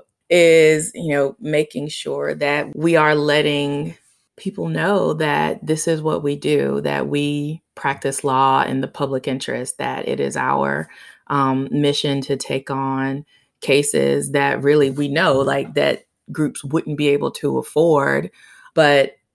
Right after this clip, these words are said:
through my role with the Environmental Justice Network, I served on the board for several years.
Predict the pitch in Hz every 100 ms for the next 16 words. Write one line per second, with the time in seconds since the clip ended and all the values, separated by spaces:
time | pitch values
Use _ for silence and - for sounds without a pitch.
0 | _ _ 175 165 151 139 143 143 143 143
1 | 143 143 - 143 143 143 - 147 143 139
2 | 139 139 135 151 - 135 - 135 147 135
3 | 135 135 131 131 - 143 139 135 131 131
4 | 139 131 - 139 - 139 - 156 143 143
5 | 143 143 143 143